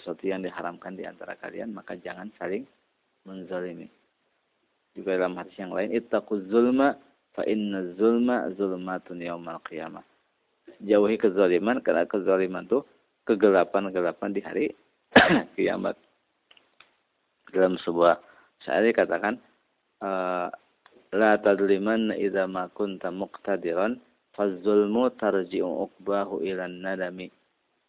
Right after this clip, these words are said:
Ta-, eh, "Tanamu aynaka wal madlumu muntabihu, yad'u 'alaika wa ainullahi lam tanami." Janganlah kamu berbuat zalim di saat kamu berkuasa.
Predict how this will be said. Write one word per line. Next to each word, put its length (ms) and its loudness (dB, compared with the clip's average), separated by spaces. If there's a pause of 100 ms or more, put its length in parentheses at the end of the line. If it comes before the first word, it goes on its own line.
(140)
Ta-, 160 4
eh, 540 0
"Tanamu 500 6
aynaka 560 0
wal 320 2
madlumu 560 4
muntabihu, 800 -2 (480)
yad'u 400 6
'alaika 800 -6
wa 160 -4
ainullahi 720 -10
lam 320 -14
tanami." 400 -12 (800)
Janganlah 480 -2
kamu 320 0
berbuat 400 -2
zalim 300 0
di 80 -6
saat 260 -8
kamu 220 -10 (100)
berkuasa. 560 -12